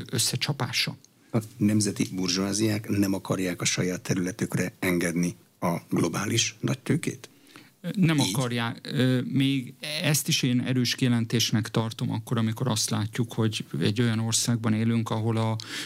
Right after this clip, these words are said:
Speaker 1: nemzeti burzsóázia politikai képviselete előszeretettel invitál nyugati autógyárakat és kele-, keleti akkumulátorgyárakat, hogy itt kapcsolódjanak össze. Én inkább úgy fogalmaznám meg,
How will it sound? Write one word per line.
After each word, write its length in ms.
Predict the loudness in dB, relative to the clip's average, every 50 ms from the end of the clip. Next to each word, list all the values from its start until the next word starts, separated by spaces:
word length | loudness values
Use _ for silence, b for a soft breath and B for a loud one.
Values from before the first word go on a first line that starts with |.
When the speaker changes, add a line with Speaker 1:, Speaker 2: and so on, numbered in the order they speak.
| B B
Speaker 1:
nemzeti 680 | 2 2 2 2 2 0 -2 -2 -2 0 0 0 -2 -2
burzsóázia 600 | -2 0 0 2 2 0 0 0 -2 -2 -2 -4
politikai 500 | -2 -2 -2 0 0 0 0 0 0 0
képviselete 680 | 0 0 0 0 2 2 2 2 2 0 0 -4 -2 -2
előszeretettel 800 | 0 0 0 0 0 -2 -2 -2 -2 -2 -2 -2 0 0 2 4
invitál 760 | 4 4 4 2 0 0 0 0 0 0 0 -2 -2 -4 -6 B B B B B B B _ _ -2
nyugati 340 | 0 2 2 0 0 0 0
autógyárakat 840 | 0 0 0 -2 -2 -2 0 0 0 0 0 0 -2 -2 -2 0
és 180 | 0 0 0 0
kele-, 300 | 0 0 0 0 -2 -2
keleti 340 | -2 0 0 0 0 0 -2
akkumulátorgyárakat, 1200 | -2 0 2 2 2 4 2 2 -2 -2 -2 -2 -2 -2 -2 -2 -2 -2 -2 -2 -2 -2 0
hogy 120 | 0 0 0
itt 140 | 0 0 0
kapcsolódjanak 760 | -2 -2 0 0 0 2 2 0 0 0 0 0 0 0
össze. 300 | 0 0 2 2 2 2
Én 100 | 2 2
inkább 340 | 2 2 0 0 -2 -2 -2
úgy 240 | 0 2 2 2 2
fogalmaznám 760 | 0 -2 -2 0 0 0 0 2 2 2 2 0 0 0 0
meg, 300 | 2 2 2 0 -2